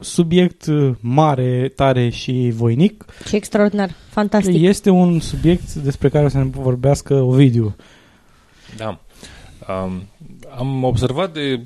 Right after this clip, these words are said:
Speaker 3: curând la televizor o serie de reclame la o pâine. Um,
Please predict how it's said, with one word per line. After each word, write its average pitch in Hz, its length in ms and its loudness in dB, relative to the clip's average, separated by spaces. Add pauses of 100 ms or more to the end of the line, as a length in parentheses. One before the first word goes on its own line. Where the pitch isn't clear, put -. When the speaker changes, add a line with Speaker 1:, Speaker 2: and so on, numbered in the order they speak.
Speaker 3:
curând 120 380 0
la 82 100 -4
televizor 85 560 -2
o 117 360 2
serie 139 460 -2
de 113 220 0
reclame 113 480 -4
la 107 160 -2
o 113 160 -2
pâine. 98 440 -4 (2000)
Um, 98 600 -4